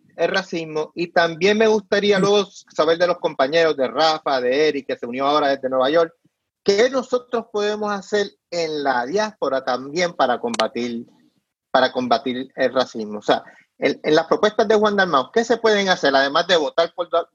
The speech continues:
de, por votar por Juan Dalmau y los candidatos del pib, apoyarlo económicamente? ¿Qué otras cosas se pueden hacer para combatir el racismo?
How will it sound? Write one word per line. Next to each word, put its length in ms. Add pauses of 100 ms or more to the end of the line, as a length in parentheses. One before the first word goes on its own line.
(340)
de, 180 (120)
por 180 (240)
votar 320
por 160
Juan 240
Dalmau 300
y 60
los 100
candidatos 560
del 140
pib, 360 (320)
apoyarlo 480
económicamente? 1040
¿Qué 120
otras 300
cosas 300
se 140
pueden 340
hacer 400 (100)
para 200
combatir 420
el 80
racismo? 360